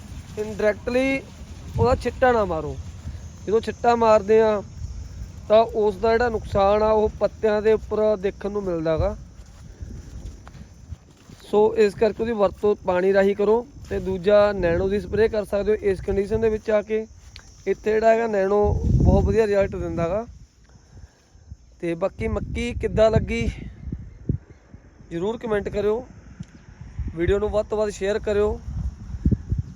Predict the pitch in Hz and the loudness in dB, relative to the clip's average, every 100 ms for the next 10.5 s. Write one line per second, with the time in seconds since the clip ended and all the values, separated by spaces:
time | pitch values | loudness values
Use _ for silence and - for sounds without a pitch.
0 | - 175 180 180 196 208 202 - 196 202 | -12 -4 -2 2 2 0 -2 -10 -6 -2
1 | 208 208 208 214 214 214 220 208 208 226 | -2 -2 -2 -2 0 0 2 2 2 0
2 | 226 208 208 208 214 190 185 170 165 185 | 0 -2 -4 0 0 0 -2 -2 -2 -4
3 | 190 214 240 - - - - - 185 202 | -2 -2 -4 -12 -14 -14 -18 -10 -4 0
4 | 196 180 170 180 196 202 190 185 196 202 | 0 0 2 2 2 0 2 2 4 2
5 | 175 170 165 180 180 170 190 185 190 202 | 2 -2 -2 -2 -2 -2 -6 -6 -4 -4
6 | 185 - 180 180 170 165 165 190 - 170 | -4 -8 -8 -2 -2 -2 -4 -4 -4 -6
7 | 165 185 180 165 165 165 175 180 170 175 | -6 -6 -6 -6 -8 -8 -6 -6 -8 -6
8 | 185 208 - - - - - - - - | -6 -8 -14 -18 -16 -4 -4 -4 -12 -14
9 | - 156 170 165 190 170 165 - 185 175 | -14 -6 -6 -6 -10 -6 -6 -4 -6 -4
10 | 180 175 185 185 190 | -4 -4 -2 -2 0